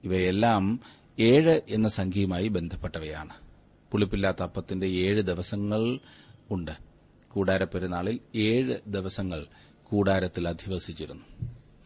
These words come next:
ഈ വിശുദ്ധ ദിവസങ്ങളുടെ ആചാരങ്ങൾക്ക് രണ്ട് ഉദ്ദേശങ്ങളുണ്ടായിരുന്നു. ഒന്ന് പ്രായോഗികമായ ഉദ്ദേശവും മറ്റേത് പ്രവചനപരമായ ഉദ്ദേശവും ആയിരുന്നു. തെളിച്ചു പറഞ്ഞാൽ അവ സാമൂഹികവും വ്യാപാരപരവുമായ ഉദ്ദേശങ്ങളോടെയാണ് നടത്തിയിരുന്നത്.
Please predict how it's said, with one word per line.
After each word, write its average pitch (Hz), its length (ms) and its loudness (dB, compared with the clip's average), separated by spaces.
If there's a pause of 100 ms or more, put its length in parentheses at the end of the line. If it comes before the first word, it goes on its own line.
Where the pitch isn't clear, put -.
(320)
ഈ 185 360 2
വിശുദ്ധ 151 380 0
ദിവസങ്ങളുടെ 135 600 0
ആചാരങ്ങൾക്ക് 120 680 0
രണ്ട് 135 360 -2
ഉദ്ദേശങ്ങളുണ്ടായിരുന്നു. 87 1000 -4 (840)
ഒന്ന് 101 340 -2 (440)
പ്രായോഗികമായ 110 720 4
ഉദ്ദേശവും 98 500 0
മറ്റേത് 92 420 -2 (120)
പ്രവചനപരമായ 120 760 4
ഉദ്ദേശവും 101 680 0
ആയിരുന്നു. 78 380 -8 (840)
തെളിച്ചു 90 240 -4
പറഞ്ഞാൽ 87 440 -2 (420)
അവ 98 180 0 (100)
സാമൂഹികവും 110 1000 2 (240)
വ്യാപാരപരവുമായ 107 1040 4
ഉദ്ദേശങ്ങളോടെയാണ് 98 1080 0
നടത്തിയിരുന്നത്. 78 640 -8